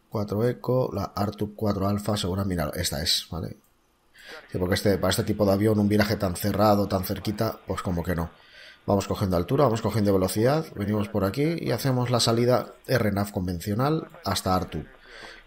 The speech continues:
Vale, ponemos la dos cuatro, Artub cuatro Alfa. Ejecutamos, nos vamos a ruta y vemos que Artub cuatro Alfa. Ok, en Estocolmo. En Estocolmo vamos a hacer la llegada Nilug,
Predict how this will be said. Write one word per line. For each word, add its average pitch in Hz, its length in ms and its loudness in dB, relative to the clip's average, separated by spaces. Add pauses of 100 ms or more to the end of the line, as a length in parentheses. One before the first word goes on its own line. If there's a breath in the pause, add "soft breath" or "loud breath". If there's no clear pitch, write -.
(120)
Vale, - 240 -4
ponemos 78 500 -8
la 87 140 -2
dos 101 180 0
cuatro, 147 560 -2
Artub 120 460 -2
cuatro 85 340 -4
Alfa. 78 400 -6 (320)
Ejecutamos, 131 1120 -4 (840 soft breath)
nos 92 160 -6
vamos 95 280 -4
a 98 120 -2
ruta 143 560 -2
y - 20 -4
vemos 104 300 -2
que 120 320 -4 (160)
Artub 107 360 -2
cuatro 85 300 -4
Alfa. - 380 -8
Ok, 143 180 -2 (520)
en 127 380 2
Estocolmo. 120 600 0 (840 loud breath)
En 120 180 0
Estocolmo 143 480 2
vamos 156 160 2
a 131 40 -2
hacer 143 220 0
la 135 180 4
llegada 127 680 2
Nilug, 104 680 0